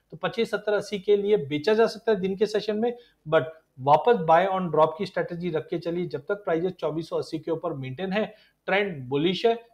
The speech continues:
जो इमीडिएट टारगेट तो अट्ठाईस सौ पचास तक का लेवल है, but लॉन्ग टर्म चार हजार के लिए तैयार कर रहा है। आइस कॉटन के अंदर भी एक सौ बीस का लेवल तोड़ने के बाद थोड़ा पुलबैक है। स्ट्रॉन्ग सपोर्ट इकसठ अस्सी का है,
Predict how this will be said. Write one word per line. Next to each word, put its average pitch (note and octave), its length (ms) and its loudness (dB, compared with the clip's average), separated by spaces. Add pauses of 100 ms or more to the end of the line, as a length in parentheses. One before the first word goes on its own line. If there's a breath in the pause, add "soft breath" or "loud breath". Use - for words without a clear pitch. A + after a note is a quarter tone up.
(180)
जो G#3 360 4
इमीडिएट A3 480 2
टारगेट F#3 380 2
तो G3 60 -2
अट्ठाईस D#3+ 440 -4
सौ - 60 -4
पचास D#3 400 -4
तक E3 140 -8
का F3+ 80 0
लेवल E3+ 260 0
है, G3 60 -2
but D#3+ 120 -2 (100)
लॉन्ग D3 260 -2
टर्म G#3 160 4 (340 loud breath)
चार E3 180 6
हजार C#3 220 0
के C3+ 120 -6
लिए D#3+ 120 -2
तैयार C3 340 -2
कर A#2 160 -12
रहा A2 100 -14
है। - 80 -18
आइस C#3+ 200 -4
कॉटन D3 340 -4
के D3 80 -6
अंदर C#3+ 200 -4
भी C#3+ 140 -4
एक C#3 100 -8
सौ D3+ 120 -6
बीस C#3+ 200 -6
का D3 100 -6
लेवल C#3 260 -4
तोड़ने C3+ 320 -8
के D3 80 -6
बाद C#3 280 -6
थोड़ा C3+ 120 -8
पुलबैक C3+ 440 -6
है। F#3 160 0 (300 loud breath)
स्ट्रॉन्ग A3+ 340 4
सपोर्ट A3 420 4 (320)
इकसठ G#3+ 360 -2
अस्सी G3 260 -6
का G#3 200 2
है, G#3 280 0